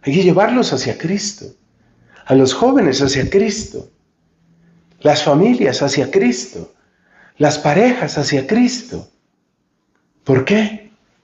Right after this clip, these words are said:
Porque ahí estarán seguros, porque es ahí donde están seguros, porque es ahí donde nadie les podrá arrebatar y llevar a, qué sé yo, caminos de perdición.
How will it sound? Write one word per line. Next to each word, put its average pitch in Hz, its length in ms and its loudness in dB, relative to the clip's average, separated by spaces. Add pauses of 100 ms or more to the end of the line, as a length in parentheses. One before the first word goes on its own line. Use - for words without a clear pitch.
(1040)
Porque - 320 -2
ahí 160 240 2
estarán 104 360 -6
seguros, 110 800 -8 (800)
porque 131 280 2
es 127 120 0
ahí 175 220 0
donde 117 280 0
están 110 260 -8
seguros, - 840 -8 (1900)
porque 135 320 2
es 135 120 0
ahí 175 420 -2 (180)
donde 123 320 2
nadie 151 440 0
les 120 200 -2
podrá 113 340 -2
arrebatar 123 880 -4 (320)
y 123 80 -2
llevar 110 340 0
a, 135 120 -6
qué 131 140 -2
sé 117 260 0
yo, 107 240 -2
caminos 113 420 0
de 117 100 -2
perdición. 98 760 -10